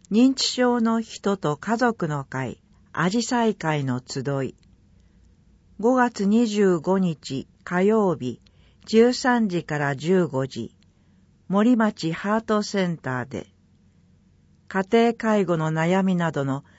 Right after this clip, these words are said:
電話相談は随時受付。費用無料。申し込み不要。問い合わせ、認知症の人と家族の会。電話、八四五の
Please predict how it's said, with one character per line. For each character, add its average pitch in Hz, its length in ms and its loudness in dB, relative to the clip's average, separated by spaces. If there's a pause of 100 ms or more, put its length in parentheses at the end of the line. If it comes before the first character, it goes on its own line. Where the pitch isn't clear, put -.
(220)
電 202 240 2
話 226 300 0
相 208 240 -2
談 151 300 -4
は 127 280 -4
随 202 320 -2
時 156 320 -4
受 143 280 -6
付。 - 480 -10 (920)
費 233 140 -2
用 185 340 4 (160)
無 180 200 -2
料。 135 360 -2 (640)
申 214 240 2
し - 140 -10
込 208 200 -2
み 190 340 -2
不 175 240 -4
要。 170 400 0 (920)
問 220 240 4
い 226 80 8
合 208 140 4
わ 202 140 0
せ、 185 340 -4 (480)
認 220 260 4
知 - 120 -6
症 214 340 2
の 196 200 0
人 170 280 -4
と - 280 -6 (100)
家 220 160 -2
族 208 320 -2
の 135 180 -4
会。 127 340 -10 (720)
電 185 300 2
話、 170 280 -4 (360)
八 226 480 0
四 214 360 4
五 151 320 0
の 139 300 -4